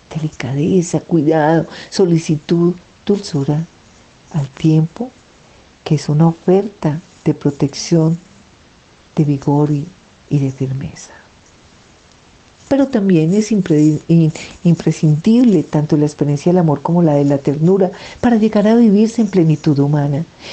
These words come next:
ya que la persona no puede vivir sin amor y sin ternura, porque éstas han sido desde siempre para ella una necesidad existencial.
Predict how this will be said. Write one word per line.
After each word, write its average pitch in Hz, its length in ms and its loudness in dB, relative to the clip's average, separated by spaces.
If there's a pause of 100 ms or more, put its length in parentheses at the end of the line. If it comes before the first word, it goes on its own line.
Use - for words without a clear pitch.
(120)
ya 160 100 0
que - 140 -2
la 156 120 0
persona 170 520 0
no 233 160 -2
puede 156 180 2
vivir 151 160 2
sin 147 220 -2
amor 147 260 2
y 220 140 0
sin 233 180 0
ternura, 175 480 -2 (800)
porque 170 400 -2
éstas - 580 -4 (220)
han 156 160 0
sido 165 300 4
desde 160 200 2
siempre 160 400 -2
para 160 220 0
ella 156 260 2 (320)
una 180 320 2
necesidad 165 720 2 (120)
existencial. 180 1080 -2